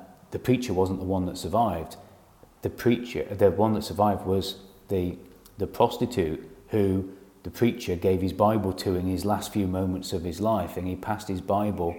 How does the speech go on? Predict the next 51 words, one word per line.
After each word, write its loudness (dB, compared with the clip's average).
and -4
some -2
word 4
on -2
to -2
this -2
prostitute -2
that -6
was -6
on 0
the, -6
on -8
the -8
coach, -2
and -4
she 2
was 0
his 0
mother, 2
who 2
then 2
passed -6
it -4
on -6
to -6
him, -2
and -4
he 2
became -2
a -2
preacher. 0
And, -2
you -2
know, -4
he 0
could 0
be 8
like 6
your 12
pastor, 0
he 2
could -2
be 4
a 2
pastor -2
in 2
front -2
of -8
two 0
thousand -2
people, -2